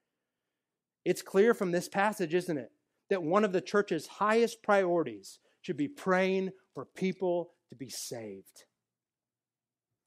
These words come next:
We want to see the gospel transform lives in our cities, in our neighborhoods.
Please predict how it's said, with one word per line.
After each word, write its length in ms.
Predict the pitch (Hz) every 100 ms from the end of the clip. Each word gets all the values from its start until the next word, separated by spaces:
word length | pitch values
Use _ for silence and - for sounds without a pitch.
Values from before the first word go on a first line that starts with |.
| _
We 100 | 170
want 200 | 180 185
to 60 | 180
see 140 | -
the 80 | 151
gospel 420 | 139 151 156 -
transform 600 | 139 - 156 139 160 147
lives 380 | 139 143 151 139
in 80 | 139
our 100 | 123
cities, 500 | - 160 160 165 - _ _ _ _ _ _ _ -
in 120 | 139
our 100 | 127
neighborhoods. 840 | 123 147 160 151 175 160 - -